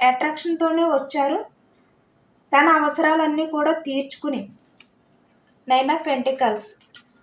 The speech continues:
తన అవసరాలన్నీ కూడా తీర్చుకుని, మీ వల్ల తనకి ఇంకా ఎటువంటి యూజ్ ఉండదు అని అనుకుని మీ పర్సన్ అయితే మిమ్మల్ని అయితే వదిలిపెట్టి వెళ్ళిపోయారు.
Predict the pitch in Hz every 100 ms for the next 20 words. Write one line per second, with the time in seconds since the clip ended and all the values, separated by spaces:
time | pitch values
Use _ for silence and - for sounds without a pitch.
0 | _ - 277 311 302 302 330 302 302 285
1 | 294 302 285 294 277 269 269 - 302 349
2 | 453 - _ _ _ _ _ _ _ _
3 | _ _ _ _ _ _ _ _ _ -
4 | 262 330 330 320 359 370 349 349 392 339
5 | 415 - 294 320 339 330 349 311 294 294
6 | 302 269 254 240 240 269 254 - - -
7 | 269 262 254 254 285 339 269 269 277 277
8 | 285 277 269 339 392 _ _ _ _ _
9 | _ _ _ _ - 277 302 302 277 277
10 | 330 269 262 262 294 285 277 247 247 254
11 | 262 247 269